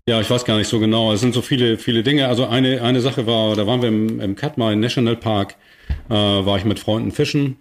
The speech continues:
und, äh, wir sind da mit dem, mit dem Raft runtergefloatet, äh, den Fluss, den Electric River und, äh, hatten uns eine super Stelle ausgesucht und das war ganz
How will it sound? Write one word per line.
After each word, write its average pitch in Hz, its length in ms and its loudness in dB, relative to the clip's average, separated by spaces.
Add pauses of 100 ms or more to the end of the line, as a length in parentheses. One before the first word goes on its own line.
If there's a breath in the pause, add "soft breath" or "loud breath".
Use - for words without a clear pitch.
(140)
und, 98 460 0
äh, 98 220 0
wir 101 80 0
sind 107 160 -2
da 104 60 0
mit 95 120 0
dem, 98 280 0
mit 98 240 -4
dem 101 280 -4
Raft 113 560 -4
runtergefloatet, 123 1040 -4
äh, 113 160 -4
den 107 160 -2
Fluss, 117 320 -4
den 98 160 -2
Electric 117 420 -2
River 113 320 0 (720 loud breath)
und, 104 380 0
äh, 101 160 2
hatten 113 200 0
uns 107 220 -2
eine 107 80 0
super 117 240 -2
Stelle 113 320 0
ausgesucht 107 680 0
und 101 120 0
das 101 140 -4
war 104 100 0
ganz 98 240 -4